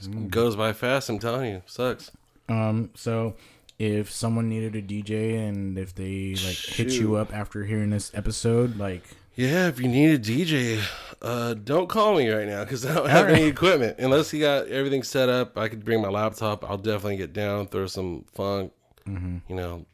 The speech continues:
Speaker 1: not too much hip hop, more disco. I wanna play what I wanna play now, and
Speaker 2: For
Speaker 1: it's
Speaker 2: sure.
Speaker 1: more, like, disco-y.
Speaker 2: Yeah.
Speaker 1: You know, I've
Speaker 2: Mm-hmm.
Speaker 1: always been into that eighties stuff.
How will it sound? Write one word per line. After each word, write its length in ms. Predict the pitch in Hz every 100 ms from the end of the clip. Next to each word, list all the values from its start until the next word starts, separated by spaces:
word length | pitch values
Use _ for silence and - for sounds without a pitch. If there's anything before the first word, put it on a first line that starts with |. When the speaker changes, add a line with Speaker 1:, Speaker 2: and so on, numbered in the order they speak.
| -
Speaker 1:
not 240 | 143 -
too 80 | 117
much 200 | 82 -
hip 160 | 76 76
hop, 180 | 76
more 160 | - 123
disco. 440 | 95 95 - 92 - - - _ - -
I 80 |
wanna 180 | 135 165
play 260 | 143 151 147
what 120 | 131
I 40 | 117
wanna 200 | 113 110
play 220 | 113 110
now, 280 | 101 92 95 _ _
and 120 | -
Speaker 2:
For 80 | 101
Speaker 1:
it's 140 | 120 123
Speaker 2:
sure. 80 |
Speaker 1:
more, 220 | 107 113 107
like, 320 | 80 98 -
disco-y. 440 | 107 - 92 95 92 _ _
Speaker 2:
Yeah. 160 | 107 147 - - _ _ -
Speaker 1:
You 60 |
know, 120 | 95 101
I've 120 | 107
Speaker 2:
Mm-hmm. 80 | 101
Speaker 1:
always 200 | 117 120
been 160 | 104 104
into 200 | 107 101
that 220 | 90 90
eighties 300 | 98 107 101
stuff. 520 | - 98 95 95 -